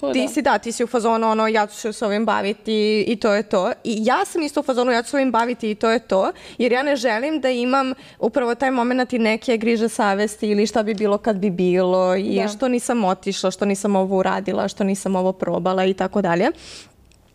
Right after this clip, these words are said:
Speaker 2: I ja isto imam taj moment, samo što je meni nekako kao, ja sam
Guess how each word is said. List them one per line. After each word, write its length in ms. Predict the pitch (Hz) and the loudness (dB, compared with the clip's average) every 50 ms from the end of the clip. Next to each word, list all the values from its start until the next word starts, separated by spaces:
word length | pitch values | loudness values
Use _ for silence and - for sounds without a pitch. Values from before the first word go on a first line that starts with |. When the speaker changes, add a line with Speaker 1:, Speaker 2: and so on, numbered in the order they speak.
| - - - | -16 -6 0
Speaker 2:
I 100 | 220 220 | 2 2
ja 80 | 226 | 2
isto 140 | 233 233 - | 2 2 0
imam 160 | 240 240 240 | 0 0 0
taj 100 | 247 247 | 0 0
moment, 300 | 226 226 208 226 254 254 | 0 0 2 0 0 0
samo 180 | - - 233 240 | -2 0 -2 -2
što 160 | 240 - 247 | 0 0 0
je 160 | 233 220 202 - - - - - - - | 0 0 -2 -4 -8 -16 -20 -20 -8 -2
meni 460 | - 190 202 208 208 208 202 226 247 | 0 2 2 2 2 2 2 2 2
nekako 500 | 262 240 226 233 - 254 - - 226 208 | 2 0 0 -2 -2 -6 -4 -2 -2 -2
kao, 560 | 208 - - 240 233 220 214 208 202 196 - - - - - _ _ _ _ _ _ _ _ _ - - | 0 0 0 2 2 2 2 2 0 0 -2 -4 -8 -16 -20 _ _ _ _ _ _ _ _ _ -6 0
ja 220 | - 226 240 226 | 2 2 2 2
sam 280 | 226 - 254 233 208 | 0 -2 -4 -4 -6